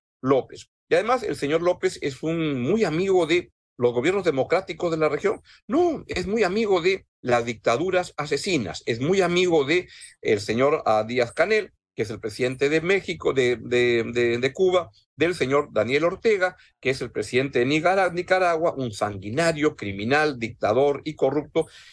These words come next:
y es muy amigo de, mm, de Maduro, Nicolás Maduro, a quienes beneficia, papacha, condecora. Por eso es que le han hecho este domingo una tremenda marcha de protesta al señor López en México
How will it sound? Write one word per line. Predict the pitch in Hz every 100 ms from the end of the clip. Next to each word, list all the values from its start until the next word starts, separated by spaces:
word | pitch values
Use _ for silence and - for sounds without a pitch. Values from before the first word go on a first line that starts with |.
| -
y | - 226
es | 269
muy | 247 220 233
amigo | 226 214 190 190 185
de, | 175 170 - _ -
mm, | 123 110
de | 113 131
Maduro, | 170 285 311 220
Nicolás | 185 131 135 175
Maduro, | 170 185 196 127
a | 110 107
quienes | 123 113 107
beneficia, | 113 107 104 104 170 170 160 147
papacha, | - 98 - 170 165 - 147
condecora. | 127 123 120 - 170 104 - _ _ _ _
Por | - 151
eso | 220 -
es | 131
que | 143
le | 143
han | 147
hecho | 147 156 -
este | 165 151
domingo | 131 131 156 156
una | 330 147 127
tremenda | - 147 190 190 131 120
marcha | 139 151 - 123
de | 156
protesta | 127 120 151 - 147 147 - -
al | - 147 160
señor | - 117 123 135 139
López | 147 147 143
en | 127
México | 147 143 113 87 -